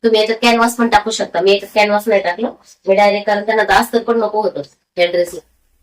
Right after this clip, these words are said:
पण मी त्यांना बोललं की बिना अस्तरचा रंग चांगला नाही होणार, कारण ते किती पातळ कपडा आहे, याला अस्तर लावणं गरजेचं आहे.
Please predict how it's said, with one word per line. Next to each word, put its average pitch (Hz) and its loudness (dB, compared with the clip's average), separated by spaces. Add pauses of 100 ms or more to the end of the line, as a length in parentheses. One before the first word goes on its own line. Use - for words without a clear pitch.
(120)
पण 202 6
मी 220 0
त्यांना 220 2
बोललं 202 2
की 233 0
बिना 208 4
अस्तरचा 208 0
रंग 190 0
चांगला 208 2
नाही 214 2
होणार, 170 -2
कारण 190 0
ते 190 2 (340)
किती 254 -6
पातळ 254 2
कपडा 196 -2
आहे, 147 -4 (280)
याला 202 2
अस्तर 226 0
लावणं 208 2
गरजेचं 220 -4
आहे. 160 -4